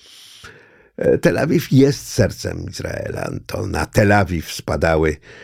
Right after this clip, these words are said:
irackie rakiety podczas, e, pierwszej wojny w Zatoce.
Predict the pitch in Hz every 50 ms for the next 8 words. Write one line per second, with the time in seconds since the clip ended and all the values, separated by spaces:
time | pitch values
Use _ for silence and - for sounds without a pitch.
0 | - _ - 104 98 85 87 85 80 - - - - 107 - 85 82 - - -
1 | 90 85 - - 92 90 - 95 - - - 95 95 92 90 - - - - -
2 | - - 98 95 - 92 95 101 104 98 _ - 95 - - - - - 90 87
3 | 87 87 - 85 - 82 82 90 87 92 92 98 - - - - - - - -
4 | - - - -